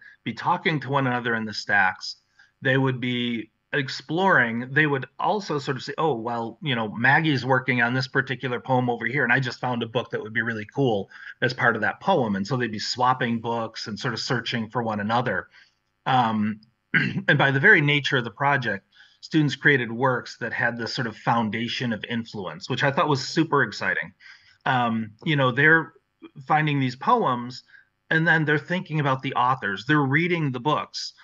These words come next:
They're, um, <clears throat> you know, sort of noticing where they are within the section of the library. And so, uh, a sort of a history sort of develops, um, an understanding of sort of the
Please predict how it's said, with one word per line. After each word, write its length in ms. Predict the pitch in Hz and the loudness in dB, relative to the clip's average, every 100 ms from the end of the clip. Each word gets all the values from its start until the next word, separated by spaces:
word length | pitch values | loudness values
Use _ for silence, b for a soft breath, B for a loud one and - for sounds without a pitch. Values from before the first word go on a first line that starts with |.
| B - | B -4
They're, 580 | 139 143 135 131 131 | 0 4 4 4 2
um, 580 | - 139 127 123 120 127 _ _ | 0 -2 -2 -4 -6 -10 _ _
<clears throat> 460 | - 135 120 - - | -10 -8 -10 -14 -8
you 120 | 160 | -2
know, 120 | 139 | -2
sort 200 | 123 165 | -2 -4
of 80 | 143 | -2
noticing 460 | 143 165 160 151 123 | -2 -2 -2 -4 2
where 240 | 143 165 | 6 6
they 140 | 147 127 | 6 0
are 220 | 143 135 | 0 0
within 280 | 123 147 131 | -4 -4 -4
the 60 | |
section 380 | - 135 - 139 | -2 -2 -2 -6
of 100 | 113 | -6
the 80 | 107 | -6
library. 800 | 107 147 170 131 101 98 101 101 b b b b b 170 | -2 0 2 0 2 2 0 -4 b b b b b -4
And 140 | 147 | -2
so, 400 | 147 139 127 131 170 | 0 0 0 -2 -2
uh, 280 | 143 120 - | -2 -2 -2
a 80 | 151 | -2
sort 200 | 156 139 | 0 0
of 80 | |
a 60 | 127 | 0
history 560 | - 185 - - 139 117 | 0 -2 -2 -2 0 0
sort 220 | - 113 | -4 -8
of 80 | 110 | -6
develops, 640 | 117 113 107 - - - 151 | -4 -2 -4 -8 -10 -6 0
um, 280 | 135 120 | 2 2
an 120 | 123 139 | 0 0
understanding 640 | 135 131 143 135 127 123 | 0 0 2 4 4 2
of 100 | 110 | -2
sort 220 | - 123 | -2 -2
of 120 | 117 | -2
the 180 | 107 101 | -6 -4